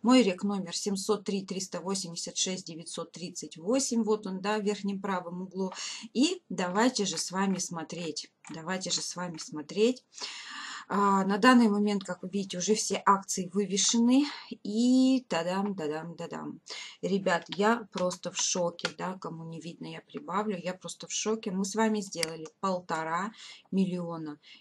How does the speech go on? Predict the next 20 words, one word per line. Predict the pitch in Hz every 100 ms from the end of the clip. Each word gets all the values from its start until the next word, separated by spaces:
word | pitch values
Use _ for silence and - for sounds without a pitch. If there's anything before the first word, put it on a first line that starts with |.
| -
Миллион | 214 214 190 180 220 262
пятьсот | 247 156 147 - 208 226
семьдесят | 220 185 190 190 175 - 165
шесть | - - 185 175 - - -
тысяч | 196 190 185 190 - -
баллов. | 180 160 147 147 - _
Это | 233 240 - 240
прорыв, | - 185 170 160 160 151 -
это | - 190 185
рекорд. | 180 170 - 190 208 214 - -
И, | 175 175 170 160 - - - - -
а, | - 160 156 156 -
по | 185
сравнению | 175 190 196 185 165
с | -
прошлым | - 233 - 240
каталогом | 226 220 208 208 196 170
мы | 202
с | -
вами | 208 208 202 196